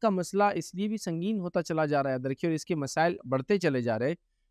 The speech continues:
क्योंकि याद रखिए, अगर दो लोग लड़ते हैं ना, तो दो लोगों का इख्तिलाफ़ होता है। ऐसा मिसाल के तौर पर भाई भाई में इख्तिलाफ़ हो गया, दो लोगों का इख्तिलाफ़ होता है। माँ बेटी में इख्तिलाफ़ हो गया, तो दो फ़र्द का इख्तिलाफ़ होता है।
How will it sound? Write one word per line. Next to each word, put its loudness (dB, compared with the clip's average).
क्योंकि 2
याद 4
रखिए, 2
अगर 0
दो 2
लोग 2
लड़ते 2
हैं 0
ना, -6
तो -2
दो 2
लोगों 2
का 0
इख्तिलाफ़ -2
होता -10
है। -16
ऐसा 0
मिसाल 4
के 0
तौर 4
पर 2
भाई 4
भाई 2
में 0
इख्तिलाफ़ 0
हो -4
गया, 0
दो 4
लोगों 2
का 2
इख्तिलाफ़ -2
होता -14
है। -20
माँ 4
बेटी 2
में 2
इख्तिलाफ़ 0
हो -2
गया, 0
तो 2
दो 4
फ़र्द 2
का 0
इख्तिलाफ़ -2
होता -10
है। -12